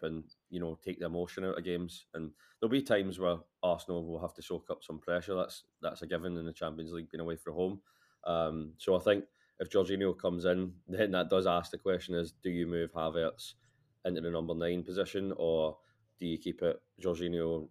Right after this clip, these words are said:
Rice and Odegaard and keep Trossard up front? Personally, I would probably go with Havertz as nine, um, and bring Jorginho in, but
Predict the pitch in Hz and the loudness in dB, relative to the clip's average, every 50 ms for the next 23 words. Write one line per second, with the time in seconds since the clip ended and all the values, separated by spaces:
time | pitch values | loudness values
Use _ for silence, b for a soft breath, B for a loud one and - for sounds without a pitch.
0 | _ - 80 82 80 82 80 73 - - - - - _ _ _ _ _ _ 82 | _ -4 0 0 2 0 0 -4 -8 -12 -14 -14 -16 _ _ _ _ _ _ -4
1 | 80 80 78 78 76 78 78 76 - 85 85 78 92 78 90 85 85 82 - - | -4 -2 -2 -4 -4 -6 -8 -6 -4 -4 -2 -2 0 2 4 2 2 2 -4 -18
2 | _ - 80 - - - - - - 85 82 - - 82 78 82 78 - - - | _ -14 -8 -6 -6 -6 -6 -2 -2 -2 0 0 0 -2 0 0 -2 -4 -2 -2
3 | - 85 87 - - b b b b b b b b b b b b _ _ 101 | 0 0 0 -2 -8 b b b b b b b b b b b b _ _ 4
4 | 101 107 107 - 123 113 113 110 110 107 101 98 87 - - 104 95 95 98 82 | 4 4 4 4 2 4 6 6 6 6 4 2 0 0 0 2 2 2 0 2
5 | 92 92 87 87 90 90 87 87 87 85 78 - - 90 87 87 85 82 85 85 | 2 4 4 4 4 4 2 2 0 0 -2 -4 -2 0 2 2 2 2 2 0
6 | 85 80 85 92 - - - 90 80 80 85 85 87 92 95 - _ _ _ _ | 0 2 2 0 0 0 -4 -8 -4 -2 0 0 0 -2 -4 -8 _ _ _ _
7 | _ - 82 82 82 80 80 78 78 76 76 76 _ _ _ _ _ _ _ - | _ -4 -2 -2 0 0 -2 -2 -4 -6 -8 -10 _ _ _ _ _ _ _ -6
8 | 87 85 80 76 85 82 80 82 76 87 85 80 85 87 82 85 80 80 85 87 | -6 -4 -2 0 0 0 0 -2 -2 -2 -4 -2 -2 -2 -2 0 0 2 2 2
9 | 90 87 85 85 80 - | 0 2 4 2 2 2